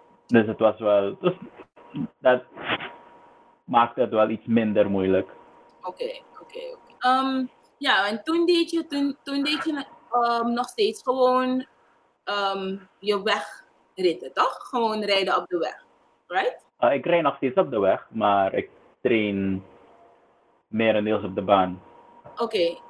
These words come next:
Speaker 2: en hoe kwam die switch om ook op de baan te gaan?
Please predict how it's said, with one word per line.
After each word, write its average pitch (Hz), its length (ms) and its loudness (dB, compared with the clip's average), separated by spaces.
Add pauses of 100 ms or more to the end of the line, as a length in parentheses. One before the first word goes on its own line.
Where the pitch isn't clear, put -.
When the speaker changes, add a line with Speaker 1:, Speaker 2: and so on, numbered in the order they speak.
(160)
Speaker 2:
en 247 200 -2
hoe 269 220 2
kwam 440 160 -6
die 392 120 2
switch 240 480 -2
om 226 140 -4
ook 240 220 4
op 226 100 -2
de 202 100 -2
baan 151 280 -6
te - 80 -20
gaan? 143 320 -12